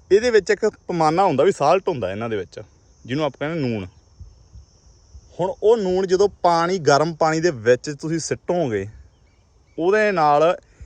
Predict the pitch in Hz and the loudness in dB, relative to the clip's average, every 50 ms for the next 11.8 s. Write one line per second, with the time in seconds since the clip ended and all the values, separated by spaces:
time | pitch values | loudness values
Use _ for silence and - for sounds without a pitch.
0 | _ _ - - 160 196 180 180 180 175 196 220 226 208 214 208 175 160 - 147 | _ _ -6 -6 -4 -4 -4 -4 -2 -2 -2 -2 2 2 2 4 4 4 2 2
1 | - - 196 202 214 196 175 170 170 175 175 185 170 147 143 151 175 196 208 208 | 2 -2 -2 -2 2 2 2 2 2 0 -2 -2 -4 -4 -4 -4 -4 -2 -2 -2
2 | 185 131 123 123 127 143 165 165 - - - - - - - - - 202 202 160 | -2 0 2 2 4 4 4 2 0 -2 -10 -10 -8 -8 -8 -2 0 0 2 2
3 | 151 160 208 240 240 233 202 185 165 151 175 208 226 196 - - 180 160 - 160 | 0 0 0 0 0 2 4 4 4 4 2 2 2 0 0 -2 -6 -4 -4 -4
4 | 151 147 147 151 143 127 117 117 120 117 117 107 101 90 87 82 82 82 87 - | -4 -2 -2 -2 0 0 0 0 0 -2 -2 -2 -2 -2 -4 -6 -6 -10 -14 -18
5 | 98 - _ _ _ _ _ _ _ _ _ _ _ _ _ _ _ _ _ _ | -20 -20 _ _ _ _ _ _ _ _ _ _ _ _ _ _ _ _ _ _
6 | _ _ _ _ _ _ _ _ _ - 123 139 175 185 185 185 190 196 160 160 | _ _ _ _ _ _ _ _ _ -6 -2 0 0 2 4 4 4 4 0 -2
7 | 160 185 214 240 233 233 196 - 196 160 156 156 147 127 135 143 143 160 170 170 | -4 2 4 4 4 4 2 -2 -2 -2 -2 -4 -6 -6 -6 -4 0 2 2 2
8 | 170 170 170 165 - 160 160 165 165 156 143 156 143 135 131 160 160 165 147 139 | 2 0 -2 -2 -2 -4 -4 -4 -6 -8 -8 -10 -10 -8 -4 -4 -4 -2 -4 -6
9 | 139 131 139 135 117 107 - 156 160 160 143 131 139 143 131 139 131 151 156 160 | -4 0 0 0 0 0 0 -2 -2 -2 -4 -8 -8 -10 -10 -8 -4 -4 -4 -4
10 | 151 - 151 147 147 151 143 135 135 135 156 175 180 - - - 160 165 165 185 | -6 -8 -8 -6 -6 -6 -6 -8 -4 -2 -2 -2 -2 -4 -6 -8 -6 -6 -6 -6
11 | 170 165 156 - 175 - - - 143 143 - 160 165 165 - 175 | -6 -6 -4 -4 -6 -10 -4 -2 -2 -2 -2 -6 -10 -8 -8 -8